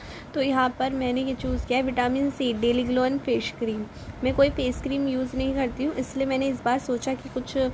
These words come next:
cream use की जाए, तो इसलिए मैंने ये वाला मंगाया है। यहाँ पे लिखा है, "Made से dermatology tested, suit all skin type", एटी ग्राम है, ठीक है।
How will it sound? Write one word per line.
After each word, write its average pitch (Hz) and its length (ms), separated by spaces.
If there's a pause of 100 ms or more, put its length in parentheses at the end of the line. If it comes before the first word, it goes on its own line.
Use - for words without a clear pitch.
(720)
cream 277 600 (320)
use 262 260
की 254 120
जाए, 240 220
तो 277 220
इसलिए 277 420
मैंने 262 300
ये 226 240
वाला 240 220
मंगाया 233 400
है। 277 120
यहाँ 262 200
पे 240 100
लिखा 247 260
है, 262 160
"Made 233 220
से 269 340
dermatology 240 880 (500)
tested, 220 520 (380)
suit 277 220
all 240 360
skin 214 240
type", 208 220 (440)
एटी 247 340 (440)
ग्राम 226 420
है, 294 260 (840)
ठीक 269 240
है। 370 100